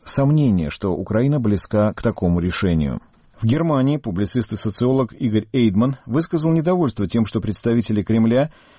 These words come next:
пытаются говорить от имени русскоязычного населения этой страны. Эйдман призвал подписать специальную декларацию русскоязычного населения.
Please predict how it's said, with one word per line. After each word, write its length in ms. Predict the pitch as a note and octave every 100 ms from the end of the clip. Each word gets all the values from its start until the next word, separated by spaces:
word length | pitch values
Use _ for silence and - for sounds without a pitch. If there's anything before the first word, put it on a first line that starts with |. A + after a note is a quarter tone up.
| _
пытаются 400 | B2 E3 A3+ -
говорить 400 | F#3 E3+ D#3 F#3
от 160 | D3 E3
имени 240 | F3 E3+
русскоязычного 720 | C#3+ B2+ B2+ A#2 A#2 - A2
населения 480 | G#2 G2 A2+ D3 D3+
этой 160 | C3 B2+
страны. 460 | - C#3 B2 B2+ - _ _ _ _ - _ _ _ _
Эйдман 400 | D#3 C#3+ D3 F3
призвал 380 | D#3 A2+ G#2 C3+
подписать 600 | C3+ A#2+ B2+ A#2 D3 C3+ A#2
специальную 540 | A2 - B2 C3+ A#2+ B2+
декларацию 560 | C3 E3 G3 E3 -
русскоязычного 640 | G2+ G2 G#2+ G2+ G2 - A2
населения. 640 | A2+ D#3+ D3+ G2+ C2